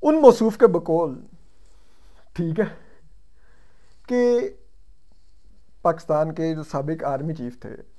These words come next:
जनरल कमर जावेद बाजवा, उन्होंने अमेरिका और मगरब से ये डील की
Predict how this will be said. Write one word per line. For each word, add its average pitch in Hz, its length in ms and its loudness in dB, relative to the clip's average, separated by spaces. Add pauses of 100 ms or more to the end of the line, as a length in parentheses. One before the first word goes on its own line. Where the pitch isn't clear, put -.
(280)
जनरल 156 300 -2
कमर 151 320 -4
जावेद 139 260 -2
बाजवा, 120 540 -8 (1120)
उन्होंने 233 420 6 (1500)
अमेरिका 160 540 6
और 151 100 6
मगरब 143 300 0
से 147 140 -6
ये 147 120 -2
डील 135 320 -4
की 143 300 -12